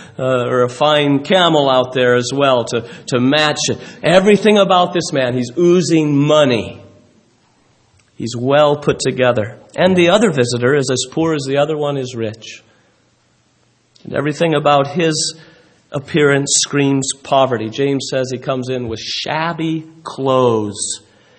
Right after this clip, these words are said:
And it makes it clear to everyone that he's on the bottom rung of society. He looks like, uh,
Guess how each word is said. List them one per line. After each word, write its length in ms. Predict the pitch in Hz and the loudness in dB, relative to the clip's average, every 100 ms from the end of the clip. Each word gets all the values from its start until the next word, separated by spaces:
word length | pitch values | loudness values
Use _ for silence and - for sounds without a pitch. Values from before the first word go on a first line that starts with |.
| _ - | _ -10
And 120 | - 139 | -4 -4
it 80 | |
makes 480 | 156 165 190 - - | 0 0 0 -2 -6
it 200 | 165 - | -8 -12
clear 380 | - 190 190 190 - | -8 0 2 2 2
to 120 | 160 | 2
everyone 380 | 165 160 147 143 | 2 0 0 0
that 80 | 143 | 0
he's 140 | 143 | 0
on 120 | 139 | 0
the 80 | 135 | 0
bottom 420 | 135 143 156 139 | 0 0 2 0
rung 460 | 139 139 131 117 113 - - - - | 2 2 2 -2 -8 -14 -20 -20 -10
of 140 | 127 | -6
society. 880 | - 123 - 123 120 120 120 117 117 - _ _ _ _ _ _ _ - | -6 -6 0 2 2 0 -2 -6 -8 -20 _ _ _ _ _ _ _ -6
He 100 | 127 | -2
looks 300 | 143 - 143 | 0 -2 0
like, 520 | 147 139 135 - - - - _ _ - | 2 2 0 -8 -18 -20 -20 _ _ -12
uh, 580 | - 135 131 131 127 | -4 -2 0 0 -2